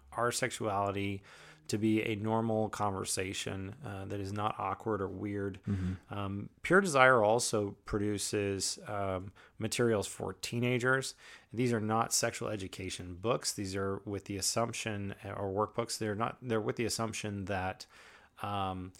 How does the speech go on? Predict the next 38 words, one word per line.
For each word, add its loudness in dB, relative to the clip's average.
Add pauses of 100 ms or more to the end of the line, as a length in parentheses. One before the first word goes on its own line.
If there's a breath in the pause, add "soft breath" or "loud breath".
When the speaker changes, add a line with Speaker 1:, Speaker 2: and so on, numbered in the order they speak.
(200 soft breath)
Speaker 1:
sex 2
education -2
has -6
already -2
happened, 0
that, -4 (120)
that -4
our, -4
our -8
youth -2
understand -4
God's -2
design -4
for -10
sexuality. -4
So -8
if -8
that's -4
not -2
in -4
place, -2
it's -10
really -2
important -6
to -8
have -6
that -8
place -10
first. 0
Speaker 2:
Mm-hmm. 2
Speaker 1:
But 0 (460 soft breath)
Behind 2
the 4
Ha-, 2
Mask -2
for -2
young 2
women, -2